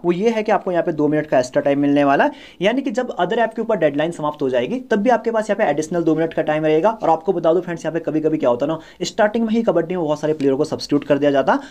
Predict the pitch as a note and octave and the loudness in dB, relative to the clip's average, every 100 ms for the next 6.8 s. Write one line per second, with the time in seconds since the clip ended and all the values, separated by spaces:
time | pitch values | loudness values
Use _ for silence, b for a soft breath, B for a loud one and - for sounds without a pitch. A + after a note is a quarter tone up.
0 | B B3 B3+ C#4+ A#3+ B3+ F#3+ F#3 F#3+ F#3 | B -2 2 2 2 -2 -6 -6 -2 -2
1 | F3+ G3+ F3+ E3 F#3+ E3+ D3+ C#3+ C#3+ - | 0 -4 -2 -2 2 2 2 0 0 -2
2 | G#2+ - G2+ - A2+ A#3+ C#4+ B B B | -8 -8 -12 -10 -4 0 -2 B B B
3 | F3+ A#3 C#4 C4 B3 A#3 A#3 B3 E3+ E3 | -2 2 2 0 -4 -2 -2 2 0 0
4 | F3 G3+ G3 G3 G3+ G3+ D#3 C#3+ F3 F#3 | -2 -2 -2 -2 0 0 0 0 0 0
5 | F3 F3 E3 D#3 D3 D3 D#3 D#3 E3 - | -6 -8 -8 -6 -4 0 2 2 0 -4
6 | B2+ C#3+ F#3 F3+ F3 E3+ E3 C#4 | -6 -6 -6 -8 -6 -2 0 0